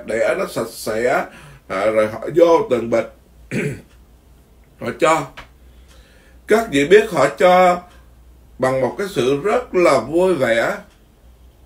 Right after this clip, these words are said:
Họ không hề kỳ thị là mày là, à, thấy mày là như, như đờ, đờ măng, là, là ông thầy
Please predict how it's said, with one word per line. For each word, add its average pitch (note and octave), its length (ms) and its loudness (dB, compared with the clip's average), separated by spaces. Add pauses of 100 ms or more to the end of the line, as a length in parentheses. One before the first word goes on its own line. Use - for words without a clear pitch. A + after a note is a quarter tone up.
(480)
Họ C#3+ 180 0
không F#3+ 320 2
hề B2 500 0 (460)
kỳ C3 340 4 (100)
thị C3 320 0
là A#2+ 240 -2
mày A#2 260 -4
là, A2 420 -2 (360)
à, A2+ 180 -2 (140)
thấy G3 160 0
mày A#2 260 0
là A2 100 2
như, A2+ 180 -6
như E3 300 0
đờ, C3+ 240 -2
đờ A#2 140 4
măng, D3 500 -2
là, A2 120 0
là G#2+ 220 0
ông C3+ 160 -6
thầy A2 180 -6